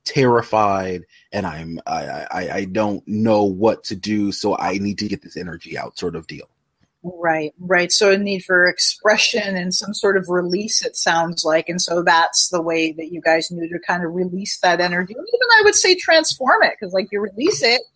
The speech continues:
Speaker 2: and then it, like, it, it causes change. Something's gonna shift. And that's
Speaker 1: <laughs>
Speaker 2: you know?
Speaker 1: It absolutely did.
Speaker 2: Sure.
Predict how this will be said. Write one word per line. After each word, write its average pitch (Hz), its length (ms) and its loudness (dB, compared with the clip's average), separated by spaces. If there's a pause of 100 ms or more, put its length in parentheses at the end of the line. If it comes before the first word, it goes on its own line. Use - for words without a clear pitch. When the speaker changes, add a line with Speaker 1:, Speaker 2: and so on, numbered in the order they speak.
(320)
Speaker 2:
and 214 160 4
then 226 160 6
it, 220 140 6
like, 208 320 6
it, 214 200 2 (460)
it 190 200 -6 (260)
causes 240 460 2
change. 349 460 4
Something's 285 440 -2
gonna 320 200 0
shift. - 420 2
And 233 120 -4
that's 494 280 2
Speaker 1:
<laughs> 480 100 8 (880)
Speaker 2:
you 269 200 6
know? 330 80 8
Speaker 1:
It 330 40 8
absolutely 135 600 2
did. 117 140 4
Speaker 2:
Sure. 294 240 4